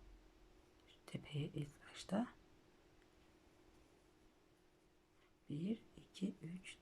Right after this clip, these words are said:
dört, beş zincir, iki sefer doluyorum. Şimdi bu yuvanın içine.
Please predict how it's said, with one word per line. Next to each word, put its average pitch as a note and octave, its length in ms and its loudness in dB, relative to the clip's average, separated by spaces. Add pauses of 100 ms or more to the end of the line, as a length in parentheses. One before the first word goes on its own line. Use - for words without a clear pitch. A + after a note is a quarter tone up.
(120)
dört, G#3+ 180 6 (320)
beş E3 220 12
zincir, D3 680 4 (680)
iki E3 200 0
sefer D#3 400 4
doluyorum. F#3+ 460 8
Şimdi F3 340 8
bu F3 100 12
yuvanın D3+ 380 6 (100)
içine. - 260 -8